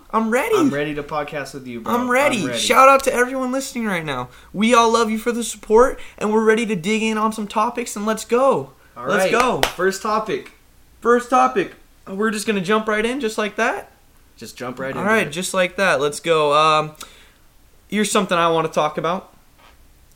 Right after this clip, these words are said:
Speaker 1: I wanna talk about, here's the question. N C double A football, broken or not broken? Playoffs.
Speaker 2: Broken. Committee is broken.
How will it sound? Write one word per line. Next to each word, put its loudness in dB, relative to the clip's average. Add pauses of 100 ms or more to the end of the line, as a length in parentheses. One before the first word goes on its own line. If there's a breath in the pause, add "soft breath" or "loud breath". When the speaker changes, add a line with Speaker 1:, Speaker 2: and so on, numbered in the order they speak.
(140)
Speaker 1:
I 0
wanna 2
talk 0
about, 2 (840)
here's -10
the -12
question. -10 (1300)
N 0
C -4
double 2
A 4
football, 0 (640)
broken 0 (240)
or -2
not 0
broken? -2 (320)
Playoffs. -2 (140)
Speaker 2:
Broken. -10 (460)
Committee -6
is -6
broken. -8